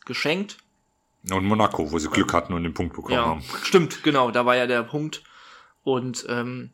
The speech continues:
Speaker 1: jetzt ist natürlich so, wir haben's in der Ungarn-Folge auch schon angesprochen, das Chassis-Update hat funktioniert.
Speaker 2: Mhm.
Speaker 1: Ähm, man war deutlich schneller als vorher. Jetzt zu Zandvoort soll noch das Motoren-Update kommen. Und ich glaube,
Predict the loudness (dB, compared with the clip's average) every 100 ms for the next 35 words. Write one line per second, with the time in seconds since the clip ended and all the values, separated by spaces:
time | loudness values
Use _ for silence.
0 | _ _ -18 -4 -4 -2 -4 -2 -2 -2
1 | -2 0 2 2 0 -2 -4 -4 -4 -2
2 | -2 -2 -4 -2 0 -2 -2 -8 -8 -8
3 | -8 -4 -2 -2 -4 -4 -4 -4 -4 -4
4 | -4 -2 -4 -6 0 0 0 -4 _ _
5 | _ _ _ _ _ _ _ _ -8 -6
6 | -2 -2 0 0 0 0 -2 -6 -14 _
7 | _ _ -2 0 0 -2 -2 -6 -14 _
8 | -6 -2 0 0 2 2 2 -2 -6 -4
9 | -2 0 -2 -4 -4 -4 -2 -2 -4 -10
10 | -20 -4 -2 0 -2 -2 -2 -2 -4 -4
11 | -4 -4 -4 -6 -6 -10 -12 -8 -4 -2
12 | -4 -8 -10 -8 -8 -8 -8 -8 -10 -14
13 | -20 -20 _ -8 -8 -10 -6 0 2 4
14 | 4 2